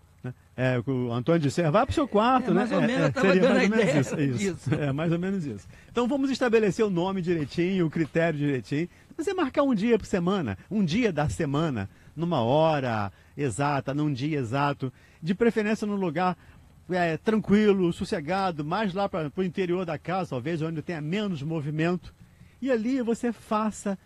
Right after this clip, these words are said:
Speaker 1: uma leitura, você e outras pessoas que quiserem participar com você. Faça uma leitura de um texto evangélico,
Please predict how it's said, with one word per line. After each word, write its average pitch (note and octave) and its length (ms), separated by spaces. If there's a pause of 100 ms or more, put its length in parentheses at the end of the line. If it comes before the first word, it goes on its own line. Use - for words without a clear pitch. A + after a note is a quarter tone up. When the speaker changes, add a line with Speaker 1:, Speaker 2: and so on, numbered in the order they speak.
(140)
Speaker 1:
uma G3 320
leitura, F#3+ 720
você A3+ 320
e C#4 60
outras F3+ 260
pessoas C3 340
que C3 120
quiserem C#3+ 460
participar B2+ 440
com B2+ 80
você. A#2 340 (600)
Faça E4 280
uma C#4 120
leitura G3+ 600 (240)
de D#3+ 100
um G#3 100
texto D#3 600
evangélico, D3 960